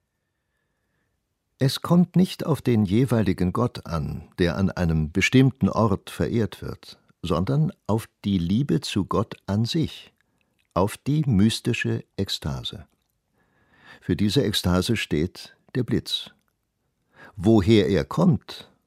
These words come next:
und woran sich die Ekstase entzündet, ist einerlei. Dies ermöglicht es Ibn Arabi, die verschiedenen Religionen als gleichwertig anzuerkennen, auch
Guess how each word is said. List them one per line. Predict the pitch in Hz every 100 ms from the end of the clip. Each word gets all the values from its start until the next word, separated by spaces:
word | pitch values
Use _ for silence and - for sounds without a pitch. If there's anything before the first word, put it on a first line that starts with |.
| _
und | - 82 -
woran | 85 90 113 190
sich | 123 107 -
die | -
Ekstase | - - - 101 85 80
entzündet, | 73 - 85 71 - - - _ _ -
ist | 117 -
einerlei. | 90 73 73 65 62 - _ _ _ _ _ _ _ _ _ - - - - - - - _ _ -
Dies | 135
ermöglicht | 170 135 123 131 -
es | 160 -
Ibn | 143 147
Arabi, | 98 110 107 123 117
die | 123
verschiedenen | - 113 - 131 139
Religionen | 127 113 98 73 92 107 120 131 -
als | 113 120 -
gleichwertig | - 143 170 - 87 - 58 -
anzuerkennen, | 107 87 - - 71 - 65 69 - _ _ _ _ _ _
auch | 90 110 143 -